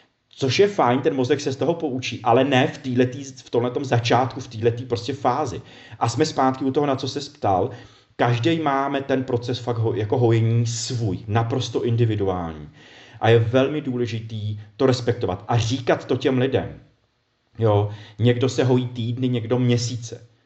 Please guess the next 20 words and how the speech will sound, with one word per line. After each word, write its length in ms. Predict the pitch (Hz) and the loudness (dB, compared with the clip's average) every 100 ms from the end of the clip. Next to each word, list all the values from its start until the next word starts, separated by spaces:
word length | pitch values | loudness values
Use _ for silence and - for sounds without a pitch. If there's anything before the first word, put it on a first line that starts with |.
| _ - | _ -2
Jo, 260 | 98 92 - - - | 0 0 -6 -4 2
ale 180 | 127 | 2
pozor, 680 | 131 139 110 95 80 90 - - | 4 0 2 0 0 -4 -8 -2
tady 160 | 117 | 0
teď 140 | 117 117 | 2 0
budu 280 | 123 123 117 | 0 -2 -2
velmi 320 | 113 120 127 | 2 2 2
jako 280 | 117 131 - - | -2 -6 -8 -12
důleži-, 420 | 117 117 139 131 110 | -4 0 0 0 -2
jako 160 | 104 | -2
důležitou 440 | 123 131 127 127 123 | 0 0 2 0 2
věc. 360 | 98 87 - - - - - _ _ _ - | 0 0 -8 -20 -20 -20 -20 _ _ _ 0
Pokud 320 | 135 170 170 | 2 2 0
si 100 | 180 | -2
všimnu, 580 | - - 180 165 101 - | 0 4 4 4 0 -4
že 160 | 101 127 | -2 0
určitý 420 | 127 117 147 160 | 0 -2 -2 -2
stav, 360 | 160 - 107 117 | 0 0 -2 0
určitý 420 | 123 139 127 135 | -4 -4 -8 -6
emoce 600 | 120 123 127 - 80 - | -2 0 -2 -6 -10 -10